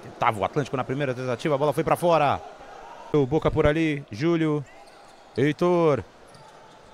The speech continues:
Gingou de um lado pro outro, tentou bater pro gol. Teve um desvio, ela fica nas mãos do João Paulo. Só começo de partida pra você que nos acompanha.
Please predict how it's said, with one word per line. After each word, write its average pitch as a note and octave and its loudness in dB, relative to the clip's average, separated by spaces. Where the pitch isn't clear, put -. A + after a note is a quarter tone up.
Gingou F3 2
de D#3+ -2
um F#3 0
lado F3+ 2
pro F3+ 0
outro, F#3+ 4
tentou G3 0
bater F#3+ 6
pro F#3+ 0
gol. F#3+ 4
Teve B2 -6
um A#2 -4
desvio, F#3 -4
ela C#3+ 4
fica D#3 -2
nas C3 -2
mãos D3+ -4
do C#3 -4
João C3 -4
Paulo. B2 2
Só F#3+ 2
começo F#3+ 0
de F3+ -2
partida F#3 2
pra F#3+ 2
você F3+ -2
que F#3 0
nos F#3+ -4
acompanha. F3+ 0